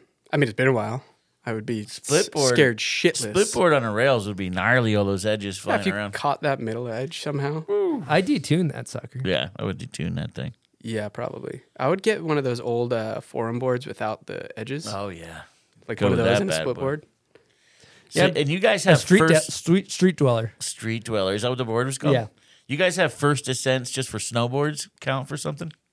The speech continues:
Speaker 2: I thought I heard you mention that.
Speaker 3: Yeah,
Speaker 1: I
Speaker 3: skiers went
Speaker 1: mean,
Speaker 3: down at first.
Speaker 1: Yeah, I, I mean,
Speaker 2: I'd
Speaker 1: it's
Speaker 2: never
Speaker 1: one of
Speaker 2: heard of
Speaker 1: those
Speaker 2: that.
Speaker 1: things where, like, who the fuck really cares?
Speaker 2: Yeah.
Speaker 1: You know? Um, <laughs>
Speaker 2: A first descent's a first descent.
Speaker 1: Yeah, it doesn't matter if it was ski or snowboard, and that's
Speaker 2: Yeah.
Speaker 1: kinda like, uh, like a,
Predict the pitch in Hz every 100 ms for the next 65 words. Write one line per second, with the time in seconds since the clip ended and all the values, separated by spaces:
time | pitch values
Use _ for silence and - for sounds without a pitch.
0 | _ _ _ _ _ _ _ - - 131
1 | 127 127 117 127 - 73 73 _ 143 139
2 | 104 - 233 254 254 247 240 240 131 123
3 | 127 127 - _ _ _ _ 202 240 254
4 | 190 147 143 196 196 185 175 180 185 180
5 | 175 175 190 185 165 160 - 147 147 143
6 | 135 117 135 120 127 117 117 113 - 113
7 | 117 127 131 117 92 151 139 131 143 -
8 | _ 131 120 117 117 - - - 165 156
9 | 131 123 135 123 104 117 110 - - 117
10 | 95 82 _ _ _ _ _ - 180 160
11 | 143 135 120 117 113 120 107 - 113 -
12 | 113 113 117 113 101 92 131 117 117 110
13 | 107 104 - - - - - - - 58
14 | - - 58 - 117 113